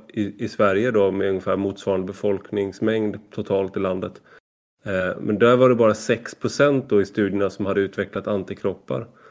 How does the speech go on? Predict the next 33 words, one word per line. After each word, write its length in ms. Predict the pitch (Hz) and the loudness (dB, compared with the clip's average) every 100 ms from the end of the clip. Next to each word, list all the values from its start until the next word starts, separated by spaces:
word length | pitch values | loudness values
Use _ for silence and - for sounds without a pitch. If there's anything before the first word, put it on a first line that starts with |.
| _ _ _ _ _ - | _ _ _ _ _ -10
Och 100 | 127 | 0
samma 300 | 131 117 123 | 2 4 4
sak 220 | 135 131 | 4 4
då, 180 | 120 117 | 0 0
Världshälsoorganisationen 1400 | 120 127 107 - 110 101 113 104 107 110 101 117 113 135 | 2 2 2 0 -2 2 2 4 2 -2 -4 -2 0 2
har 80 | 135 | 0
gått 240 | 123 - | 0 0
ut 160 | 98 95 - _ _ - | 0 -2 -12 _ _ -6
i, 120 | 113 107 120 | -2 -2 -4
med 280 | 123 107 95 | -2 0 -2
studier 480 | - 107 95 101 95 | -2 -2 0 0 0
där 500 | 95 98 101 95 92 | -2 -2 0 0 -2
man 240 | 101 98 | -2 0
har 60 | 107 | 0
undersökt 760 | 104 95 - 98 90 - - | 0 -4 -2 -2 -2 -10 -6
med, 300 | 110 104 90 - _ _ _ _ _ _ _ _ - | 0 2 0 -6 _ _ _ _ _ _ _ _ -10
eh, 60 | |
ju-, 220 | 107 113 - | -6 -6 -4
antikroppstester 720 | 110 98 107 101 - 90 - | -4 -2 -4 -4 -4 -4 -2
och, 180 | 98 - | -2 0
och 100 | 104 | -2
då 120 | 101 | 2
har 80 | 104 | 2
man 140 | 107 101 | 2 -2
sett 220 | 101 - | -4 -8
att 120 | - | -6
det 420 | 101 95 92 92 - _ - | -2 -2 -4 -6 -12 _ -4
ligger 260 | 104 101 | 0 0
mellan 240 | 98 98 95 | 0 0 -2
en 280 | 98 98 95 | -4 -4 -6
och 100 | - | -4
tio 260 | 104 95 | -4 -4
procent 440 | - 104 127 107 | -6 0 2 2